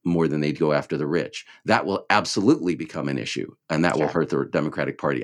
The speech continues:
Speaker 1: I just don't know whether, in fact, that's the way it's gonna play out. I mean, it's possible that the I R S will say, "That may be true historically. We're not gonna do that this time. Even though the rich people have the lawyers and the accountants, we're gonna go after them. That's where the money is. That's where the fraud is."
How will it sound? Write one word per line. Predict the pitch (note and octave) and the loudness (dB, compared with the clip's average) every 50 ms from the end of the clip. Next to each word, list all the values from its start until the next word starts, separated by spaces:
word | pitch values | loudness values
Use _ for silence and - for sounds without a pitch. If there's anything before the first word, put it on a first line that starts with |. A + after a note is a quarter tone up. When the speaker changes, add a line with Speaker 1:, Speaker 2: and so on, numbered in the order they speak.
| - | 0
Speaker 1:
I | - G2 | 0 0
just | E2+ B2 B2+ A#2 - C#3 | 4 4 2 2 4 2
don't | A2+ G2+ - F2 | 2 2 2 2
know | F2 F2 D#2+ D2 - - - _ - | 2 2 2 0 -2 -6 -16 _ -4
whether, | - F2 F#2 F2+ E2+ F2 E2 | 0 2 2 4 4 4 4
in | D#2 D2+ | 4 2
fact, | D2 - E2+ D#2+ D2+ - | 2 2 2 2 2 2
that's | - D2+ D2 - - | 0 -2 -2 -2 -4
the | D2+ | -2
way | D2+ D2+ C#2+ | 0 0 0
it's | C#2+ - | 0 -2
gonna | - - C#2 C2+ - - | -4 -6 -6 -6 -4 0
play | F2 E2+ E2+ F2 | 2 2 4 4
out. | D#2+ D2+ - _ _ - | 4 2 0 _ _ 2
I | C3 | 2
mean, | C#3 D3+ | 4 4
it's | G3 F3 - - F#3+ | 2 0 2 2 2
possible | G#3 G3+ B3 G3+ F#3+ | 2 2 2 0 0
that | F3+ F3+ | 0 0
the | G3+ F#3+ | 0 0
I | F#3 F#3 F#3 F3+ | 0 0 0 0
R | F3+ | 0
S | F3 D3+ - - | 0 -2 -2 -4
will | C3 - - B2+ | -6 -4 0 2
say, | A#2 A2+ G#2 - - - - - - - _ - | 2 2 2 0 -4 -16 -20 -20 -20 -16 _ -4
"That | - - B2 D3+ D#3 | 2 4 4 6 6
may | D3+ C#3+ | 4 4
be | C#3+ C3+ | 4 2
true | A2 - C3 A#2 | 2 2 2 2
historically. | A#2 A2 - G#2+ G2 F2+ F2+ - F#2+ F2 F2 - _ - | 2 0 2 2 2 2 2 0 0 -2 -2 -4 _ -2
We're | F#2+ F#2 F#2+ F#2+ | 2 4 6 4
not | G#2+ - | 6 6
gonna | A#2 A2 G#2 E2 F2+ | 4 4 6 6 6
do | F2 | 6
that | D#2+ D2 C#2+ - | 6 4 2 2
this | D2+ C#2 - | 0 -2 -2
time. | - D2+ C#2+ C#2+ D2 D2 D2 - - _ _ _ - | -2 -2 0 0 0 0 -4 -6 -14 _ _ _ 2
Even | A2+ A2 G#2 A2 | 4 4 6 6
though | G#2 G2 E2+ | 6 6 6
the | F2+ E2 E2+ | 6 4 4
rich | E2 - | 2 0
people | - E2+ - - C#2+ | -4 -4 -2 -2 0
have | D#2+ E2 D#2 C#2+ | 0 0 0 0
the | D2+ C#2+ D#2+ | 0 2 4
lawyers | F#2 A2 A#2 A2+ G#2+ | 4 4 4 4 2
and | G#2+ | 2
the | G#2 G2 | 2 2
accountants, | - - F2+ C2 A1 D#2 - - | 2 0 0 0 0 -2 -4 -4
we're | E2 D#2 D#2+ | -4 -2 0
gonna | D#2+ D2+ D2 G#2 | 0 2 4 4
go | G#2 | 4
after | G2+ G2+ - - | 4 2 2 2
them. | E2+ F#2+ F2 F2 | 2 2 2 4
That's | F2+ F2+ F2+ - | 4 2 2 2
where | - G2+ | 2 2
the | G2+ F#2 F2+ | 4 4 2
money | E2+ E2+ E2 D#2+ | 4 4 2 2
is. | D#2 D2+ - | 2 2 2
That's | - D2+ D2 - | 0 0 0 0
where | F2 E2 | -2 -2
the | D#2 D2+ | -2 -2
fraud | - - D2 D2 C#2 C2+ | 0 2 2 2 2 2
is." | C2+ C2 C2 - - | 0 -2 -2 -4 -8